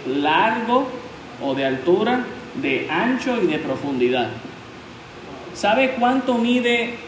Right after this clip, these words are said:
el edificio más grande actualmente en el dos mil veintidós, que es el Bar Khalifa, que está allá en Dubái? Mide menos de un kilómetro, ochocientos noventa metros, y es impresionante.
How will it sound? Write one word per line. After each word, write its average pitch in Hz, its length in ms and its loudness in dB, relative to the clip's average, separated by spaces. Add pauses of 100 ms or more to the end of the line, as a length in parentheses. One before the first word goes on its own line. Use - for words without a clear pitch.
(200)
el 170 180 8
edificio 208 840 4 (240)
más 180 300 2
grande 202 520 0
actualmente 190 1080 0 (140)
en 143 120 -6
el 135 100 -4
dos 139 120 -2
mil 160 140 -2
veintidós, 175 480 4
que 165 140 -2
es 165 220 2
el - 80 0
Bar 175 340 2
Khalifa, 151 420 0 (380)
que - 60 -6
está 156 240 -2
allá 175 240 4
en 180 120 2
Dubái? 170 360 6 (1160)
Mide 233 520 2 (100)
menos 226 600 0
de 151 100 0
un 170 180 0
kilómetro, 135 460 2 (1300)
ochocientos 175 600 0
noventa 185 400 0
metros, 117 340 -4 (460)
y 135 100 -2
es 135 100 -2
impresionante. 151 760 -4